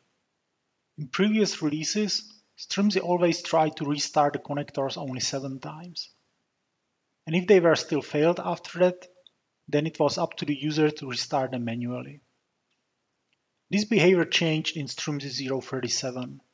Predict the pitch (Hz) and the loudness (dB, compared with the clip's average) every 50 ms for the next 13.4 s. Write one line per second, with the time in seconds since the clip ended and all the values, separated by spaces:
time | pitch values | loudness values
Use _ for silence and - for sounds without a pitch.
0 | _ _ _ _ _ _ _ - 156 143 135 131 180 196 220 208 190 180 165 160 | _ _ _ _ _ _ _ -10 -6 -4 0 2 4 6 6 6 6 6 4 2
1 | 156 156 - - 165 151 147 147 151 147 - - - _ _ _ _ _ - - | 2 -2 -2 0 4 4 6 6 4 2 0 -6 -16 _ _ _ _ _ -8 -4
2 | 190 185 175 - - 160 160 - - - 160 151 147 147 - 151 143 139 139 - | -4 -4 -4 -4 -6 -4 -4 -2 0 2 4 4 4 2 0 -6 -4 -4 -6 -4
3 | 143 135 131 127 - - 139 131 123 - - - 147 139 135 139 139 147 151 156 | -4 -6 -6 -6 -6 -8 -8 -6 -6 -8 -8 -8 -8 -8 -6 -8 -8 -12 -14 -14
4 | - _ _ _ _ _ _ _ _ _ _ _ _ _ _ _ _ _ _ _ | -18 _ _ _ _ _ _ _ _ _ _ _ _ _ _ _ _ _ _ _
5 | _ _ _ _ _ _ _ _ - 196 - - 214 196 160 175 180 196 208 - | _ _ _ _ _ _ _ _ -6 -6 -2 0 2 4 8 10 10 10 8 6
6 | - 165 160 170 208 196 190 185 185 185 - 170 156 156 156 151 - - - 165 | 4 6 6 8 8 8 6 4 4 2 -2 -2 2 2 2 2 2 -4 -4 -2
7 | 156 151 151 147 143 139 131 135 139 135 131 147 160 156 - - - 196 190 190 | -2 0 0 0 0 0 0 0 0 0 0 -2 -4 -4 -4 0 2 4 4 4
8 | 196 190 196 - - - _ _ _ _ _ _ _ _ _ _ _ _ _ _ | 2 0 -2 -8 -12 -16 _ _ _ _ _ _ _ _ _ _ _ _ _ _
9 | _ _ _ _ - 156 147 147 170 185 - - - 190 165 156 - 175 - 165 | _ _ _ _ -2 0 2 4 4 2 2 2 6 8 8 8 8 6 4 4
10 | 165 170 165 143 156 156 147 143 160 170 175 143 156 170 165 185 180 185 190 175 | 2 2 2 0 -2 -2 -2 -2 -2 0 0 2 2 2 2 2 0 0 0 -2
11 | - - 131 135 147 - 165 147 139 139 147 160 151 139 139 131 135 139 139 143 | -6 -10 -12 -10 -8 -4 -4 -4 -4 -4 -6 -6 -6 -4 -4 -4 -4 -4 -6 -6
12 | 139 139 131 131 123 - - - 131 135 147 143 - - 185 175 - - - - | -6 -4 -4 -4 -4 -4 -6 -8 -8 -8 -6 -6 -4 -4 -4 -4 -4 -4 -8 -8
13 | - 180 175 180 180 180 175 - | -6 -4 -4 -4 -4 -4 -6 -12